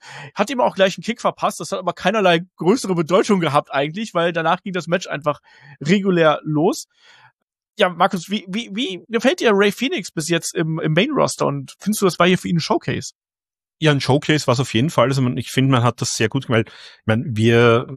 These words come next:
Speaker 2: ich, ich kenne jetzt Rey Fenix einerseits natürlich die letzten Jahre von A E W kennen wir ihn. Wir haben den in Deutschland schon bei der W X W gesehen, einige Male. Ich, ich kenne den ja schon.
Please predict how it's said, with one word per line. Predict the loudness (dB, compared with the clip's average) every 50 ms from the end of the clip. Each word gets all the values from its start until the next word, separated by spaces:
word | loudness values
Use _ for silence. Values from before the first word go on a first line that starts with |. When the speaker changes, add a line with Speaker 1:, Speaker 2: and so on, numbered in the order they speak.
| -18 _
Speaker 2:
ich, | -14 -14 -14 -12 -16
ich | -16 -6
kenne | -4 0 0 2 2
jetzt | 2 0 0 0
Rey | 2 2 2
Fenix | 2 2 0 2 2 2 2 0 -2 -4
einerseits | -2 0 0 0 0 0 2 2 2 2 0 -2 -4 -6 0 0
natürlich | 0 0 0 0 0 0 0 0
die | -2
letzten | -2 -2 -2 -2 0 2
Jahre | 2 4 2 2
von | 0 -2 -2
A | -2
E | -2 -4 -4
W | -2 -4 -2 -2 -2 -2 -2
kennen | -4 -6 -4 -2 -2 -2 -2
wir | -4 -6 -6
ihn. | -4 -4 -4 -4 -4 -6 -14 -20 -20 _ -4
Wir | -2 0
haben | 0 2 2
den | 2 2 2
in | 0 0
Deutschland | 0 0 0 0 0 0 -2 0 0 0 -2
schon | 0 0 0 2 2 0 0 0
bei | 0 0
der | 0 0 0
W | 0
X | -2 -2 -4 -4 -2
W | 0 -2 0
gesehen, | 0 -2 -2 0 0 0 0 0 -2
einige | -2 -4 -4 -4 -2 0 0
Male. | 0 2 2 2 2 2 2 0 -2 -4 -12 -20 -20 -20 _ _
Ich, | -20 -20 -20 -14 -14
ich | -14 -14 -12
kenne | -4 -2 0 2 4
den | 4 2 2
ja | 2 0 0 -2
schon. | -4 -4 -2 0 0 0 0 -2 -4